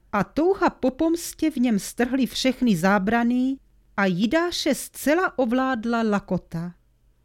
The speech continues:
Tak dopadne každý, kdo si zahrává s hříchem. Pokud nepravosti nečelíme od samého počátku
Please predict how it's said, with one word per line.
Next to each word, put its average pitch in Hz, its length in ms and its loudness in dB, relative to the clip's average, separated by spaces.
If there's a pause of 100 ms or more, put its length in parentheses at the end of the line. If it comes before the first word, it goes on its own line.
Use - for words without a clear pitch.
(480)
Tak 180 220 0
dopadne 247 500 2
každý, 240 840 0 (340)
kdo 180 240 2
si 220 200 -2
zahrává 226 760 0
s 226 100 -8
hříchem. 170 880 -6 (720)
Pokud 392 400 0
nepravosti 320 760 2
nečelíme 285 680 2
od - 220 -4
samého 311 460 0
počátku 262 1040 -4